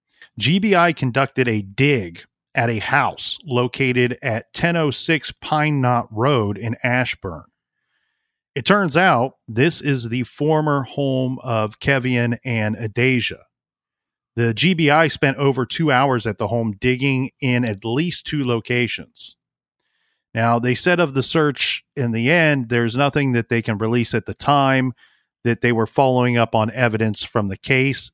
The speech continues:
They did say, "Hey, like, the media caught wind of this. Oh, you're, you're searching for Detrez Green, but you're not searching for him in the area that he was supposedly living when he went missing, according to mom and dad.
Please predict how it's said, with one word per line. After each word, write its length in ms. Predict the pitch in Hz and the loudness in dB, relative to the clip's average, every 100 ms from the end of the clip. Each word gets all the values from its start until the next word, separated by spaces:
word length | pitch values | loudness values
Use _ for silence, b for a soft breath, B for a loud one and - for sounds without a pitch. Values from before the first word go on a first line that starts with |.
| - | -4
They 120 | 117 | -4
did 300 | 104 143 160 | 2 2 2
say, 280 | - 170 127 | 2 4 4
"Hey, 300 | 165 127 - | 2 0 -4
like, 220 | 117 113 - | -6 -4 -2
the 80 | |
media 320 | 120 190 220 151 | 2 4 4 4
caught 260 | 143 117 | 2 2
wind 160 | 147 185 | 2 2
of 140 | 104 | 0
this. 180 | 98 - | -4 -2
Oh, 220 | 165 165 | 2 2
you're, 240 | 127 135 123 _ _ _ | 2 -2 -4 _ _ _
you're 140 | 139 185 | 0 2
searching 420 | - 170 - 135 | 2 0 0 -2
for 240 | - 139 | 0 0
Detrez 560 | 117 117 - 147 131 110 | 0 -4 0 2 2 0
Green, 500 | 151 226 156 113 98 | 0 2 2 0 -2
but 160 | 127 135 | -2 0
you're 120 | 175 | 2
not 220 | 220 180 | 2 0
searching 340 | - 165 151 | 0 0 -2
for 300 | 127 151 147 | -2 -2 0
him 140 | 135 120 - _ _ _ - | 0 -2 -10 _ _ _ -2
in 140 | 160 | 2
the 200 | 156 147 | 4 4
area 280 | 147 143 131 | 4 4 2
that 120 | 127 | 0
he 100 | 131 | -2
was 160 | 131 - | -2 -2
supposedly 600 | 123 139 127 117 120 113 | 0 2 2 0 -2 0
living 340 | 123 117 113 | 0 0 0
when 140 | 117 | 0
he 160 | 110 123 | -2 -2
went 180 | 113 110 | -2 -2
missing, 340 | 120 117 120 | -4 -2 -4
according 440 | 104 - 127 107 101 | -4 -2 -2 -2 -6
to 80 | |
mom 240 | 98 104 95 | -4 -4 -6
and 100 | 95 | -2
dad. 420 | 139 180 117 104 | 0 0 0 -6